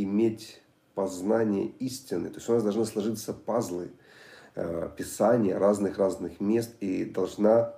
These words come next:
проявиться эта истина. Мы должны её увидеть своими глазами, своим сердцем, своим духом принять. Так вот,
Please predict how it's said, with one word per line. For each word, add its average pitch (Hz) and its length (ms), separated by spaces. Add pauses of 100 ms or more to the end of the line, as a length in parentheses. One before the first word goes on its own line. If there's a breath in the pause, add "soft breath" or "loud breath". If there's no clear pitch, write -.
(140)
проявиться 95 560
эта 87 200
истина. 92 580
Мы 87 140
должны 101 240
её 95 180
увидеть 92 560
своими 90 400 (320 loud breath)
глазами, 98 500
своим - 340
сердцем, 104 440
своим 90 360
духом 98 340
принять. 90 400 (400 loud breath)
Так 107 140
вот, 107 160